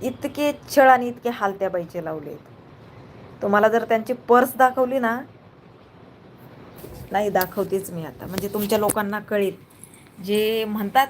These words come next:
ना काय काय, तुम्हाला दाखवते त्यांच्या पर्सची अवस्था काय आहे बघा,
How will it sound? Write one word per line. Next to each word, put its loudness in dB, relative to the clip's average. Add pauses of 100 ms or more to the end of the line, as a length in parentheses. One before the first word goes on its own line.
ना -4
काय 0
काय, -4 (4000)
तुम्हाला -14
दाखवते -12
त्यांच्या -8
पर्सची -4
अवस्था -4
काय -10
आहे -12
बघा, -12